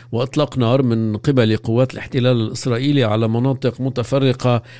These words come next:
من قطاع غزة. ووصل عدد القتلى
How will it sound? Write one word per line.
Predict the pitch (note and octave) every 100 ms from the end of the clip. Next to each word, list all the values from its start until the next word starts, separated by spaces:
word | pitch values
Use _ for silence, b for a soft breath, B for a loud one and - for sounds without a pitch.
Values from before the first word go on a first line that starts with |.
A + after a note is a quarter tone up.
| B B2
من | D#3 C#3
قطاع | B2+ A2+ B2+ A2+ A2 G#2 A2
غزة. | G#2+ G2 A2 G#2+ A2+ G2+ - B B B
ووصل | A2+ A2+ - A2
عدد | G#2+ G2 A2 A2 G2+ A2+
القتلى | A2 G#2+ C3 A#2 A2 G#2 - A#2+ A#2+